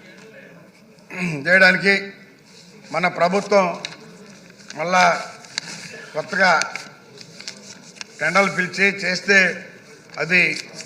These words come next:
కాళహస్తి కానీ, తిరుపతి కానీ, తిరుమల కానీ అన్నిటికీ కూడా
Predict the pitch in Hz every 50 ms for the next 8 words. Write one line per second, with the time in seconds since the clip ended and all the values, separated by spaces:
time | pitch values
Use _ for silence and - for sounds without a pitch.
0 | - - - - - - 147 156 170 190 185 196 196 190 196 202 190 180 180 175
1 | 175 175 185 196 196 - - 175 180 180 185 190 180 175 175 170 170 180 190 190
2 | - 180 175 180 185 190 190 180 165 170 170 180 196 208 208 202 - - - -
3 | - - - - - 143 165 175 170 180 170 165 180 180 175 175